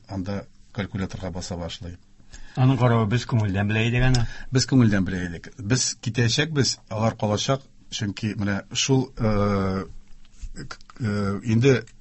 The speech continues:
Speaker 1: санауны дагын компьютерга тапшырган кешеләр калачак. Боларны укыту, э, системасы бөтенләй икенче төрле үзгәрергә тиеш. Бүгенге көндә без, э, язу, укыту, э,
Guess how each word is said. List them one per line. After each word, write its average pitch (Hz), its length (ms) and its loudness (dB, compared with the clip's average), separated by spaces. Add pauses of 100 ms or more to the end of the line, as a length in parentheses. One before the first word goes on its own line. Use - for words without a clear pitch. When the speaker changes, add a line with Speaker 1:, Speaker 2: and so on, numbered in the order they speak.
Speaker 1:
санауны 123 540 6
дагын 127 400 4 (220)
компьютерга 113 720 2 (420)
тапшырган 113 640 0 (480)
кешеләр 110 340 0
калачак. 98 440 -4 (800)
Боларны 131 420 6
укыту, 127 760 -4
э, 104 240 0
системасы 120 560 -2
бөтенләй 113 400 0
икенче 110 240 -6
төрле 110 240 -4
үзгәрергә 87 480 -8
тиеш. - 320 -16 (760)
Бүгенге 127 300 6
көндә 127 300 6
без, 117 280 0
э, 113 140 -2
язу, 113 440 4
укыту, 117 760 -2
э, 98 560 -2